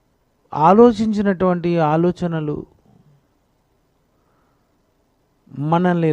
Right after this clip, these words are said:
రక్షించాలని ఆయన ఆలోచించిన విధానము,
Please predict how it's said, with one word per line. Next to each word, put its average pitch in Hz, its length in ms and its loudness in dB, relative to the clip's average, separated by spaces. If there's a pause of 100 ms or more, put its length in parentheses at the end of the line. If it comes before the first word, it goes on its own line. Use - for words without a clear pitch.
(120)
రక్షించాలని 202 1040 -2 (760)
ఆయన 156 320 -4 (1700)
ఆలోచించిన 185 720 2
విధానము, 151 580 -6